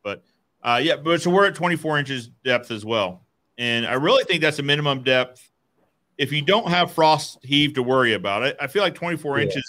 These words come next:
Speaker 1: is pretty, is a pretty standard depth.
Speaker 2: Yeah, that's, it, that's plenty deep enough, that is, at twenty-four.
Speaker 1: Yeah. Especially with six-foot centers, you know,
Speaker 2: Mm.
Speaker 1: because you've got, you've got more stability there anyway. I'm telling you guys, so the concrete post, and I think I might talk about this here in a minute, but I'll say it anyway.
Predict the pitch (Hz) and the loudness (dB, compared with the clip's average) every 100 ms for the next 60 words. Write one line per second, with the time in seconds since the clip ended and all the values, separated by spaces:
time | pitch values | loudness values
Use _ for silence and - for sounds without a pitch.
0 | 135 113 _ _ 214 220 139 139 139 135 | -12 -16 _ _ -4 -2 0 0 -2 -6
1 | 131 190 175 160 147 120 104 90 - _ | -4 -4 -2 -2 -2 -2 -4 -6 -8 _
2 | _ _ _ _ 123 135 185 - - 175 | _ _ _ _ 0 0 0 -6 -8 -8
3 | 180 - 196 - - 156 131 107 98 90 | -4 0 0 2 2 2 0 -6 -8 -8
4 | 90 85 95 98 90 113 - 101 90 - | -14 -8 -6 -6 -10 -16 -12 -10 -10 -12
5 | 85 - _ _ _ _ 90 - - 147 | -14 -16 _ _ _ _ -20 -20 -10 -2
6 | 208 214 220 190 160 151 165 - 143 - | 2 2 4 4 4 0 -4 -4 -8 -6
7 | 117 78 - - _ _ _ - 110 123 | -8 -8 -18 -20 _ _ _ -6 -2 0
8 | 147 131 156 147 156 170 165 135 139 170 | 0 -2 -4 -2 2 2 2 -2 -2 -2
9 | 139 139 147 147 - 117 120 123 117 104 | 0 -2 -2 -2 -8 -6 -2 -2 -2 -4
10 | 104 98 92 _ _ _ 120 107 87 80 | -4 -4 -8 _ _ _ -4 -4 -4 -10
11 | 82 _ _ _ _ 165 226 196 185 170 | -14 _ _ _ _ -4 -2 2 0 2
12 | 131 123 120 113 _ - 147 131 127 165 | 2 2 0 -4 _ -2 0 2 0 2
13 | 196 185 190 180 147 143 139 - 147 147 | 0 0 -4 0 2 4 2 0 -2 0
14 | 147 175 143 127 117 110 107 98 95 90 | 2 2 2 0 -2 -4 -4 -6 -8 -6
15 | 101 92 90 90 107 123 113 110 - 101 | -8 -6 -6 -6 0 2 4 2 0 -2
16 | 95 95 90 87 | -2 -4 -4 -6